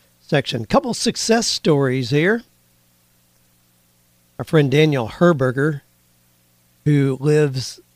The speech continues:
golly, now I'm not sure. I think it's Guatemala.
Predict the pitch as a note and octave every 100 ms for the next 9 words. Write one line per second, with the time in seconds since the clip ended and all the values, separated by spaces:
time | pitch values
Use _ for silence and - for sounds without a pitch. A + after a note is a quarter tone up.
0 | _ _ _ _ _ _ _ _ _ _
1 | _ _ _ _ _ - B2+ C3 A2+ A2+
2 | G#2 C3+ C#3+ C3 B2+ B2+ F3+ - F3 C#3
3 | - B2+ C3+ D3+ A#3 D3+ G#2+